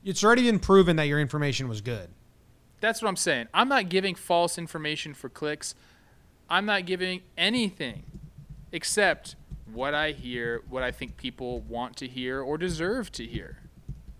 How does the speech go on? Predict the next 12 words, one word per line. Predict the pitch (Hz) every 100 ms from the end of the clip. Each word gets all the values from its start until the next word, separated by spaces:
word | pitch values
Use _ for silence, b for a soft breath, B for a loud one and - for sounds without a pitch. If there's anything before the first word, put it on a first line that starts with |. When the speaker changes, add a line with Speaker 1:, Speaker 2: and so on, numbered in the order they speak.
| - - - - - -
Speaker 2:
Okay? | 131 160 180 214
Like, | 160 143 -
I'm | 160 185
not | 226 185
making | 156 180 196 185
shit | - - 185 135
up. | 123 156
I | 170
never | 160 143 156 170
will. | 143 117 104 107 123 - b b b b
If | - 147
there's, | 170 151